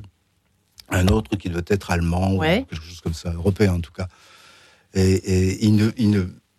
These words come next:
Speaker 1: ils ne calculent pas le, le stockage de carbone de la même façon, suivant, parce que c'est très complexe, le stockage de carbone dans les arbres, parce que c'est, c'est, c'est pas la même chose suivant les essences. Et suivant
Speaker 2: Mhm.
Speaker 1: la,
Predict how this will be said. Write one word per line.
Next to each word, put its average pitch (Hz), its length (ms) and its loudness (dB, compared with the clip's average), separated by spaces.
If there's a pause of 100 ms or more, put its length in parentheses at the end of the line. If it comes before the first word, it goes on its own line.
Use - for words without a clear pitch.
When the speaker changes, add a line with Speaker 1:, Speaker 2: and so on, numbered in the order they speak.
(120)
Speaker 1:
ils 107 80 2
ne 107 100 2
calculent 123 440 0
pas 120 300 2
le, 92 200 2
le 90 120 -2
stockage 85 500 -2
de 82 140 -8
carbone 85 500 -2
de 82 100 -2
la 82 100 -4
même 95 180 2
façon, 135 580 -2
suivant, 90 380 -6 (280)
parce - 140 -14
que - 80 -4
c'est - 160 -8
très 92 160 -2
complexe, 135 560 0
le 90 60 -6
stockage 85 500 -6
de 87 60 -10
carbone 87 400 -2
dans 87 100 -2
les 95 180 0
arbres, 147 140 0
parce 107 140 -6
que 104 100 -8
c'est, 90 300 -4
c'est, 82 260 -8 (100)
c'est - 220 -8
pas 110 140 -2
la 101 80 2
même 98 180 2
chose 139 200 -4
suivant 104 260 -2
les 95 200 0
essences. 92 520 -4 (560)
Et - 80 -4
suivant 98 320 0
Speaker 2:
Mhm. 104 80 2
Speaker 1:
la, 90 160 -4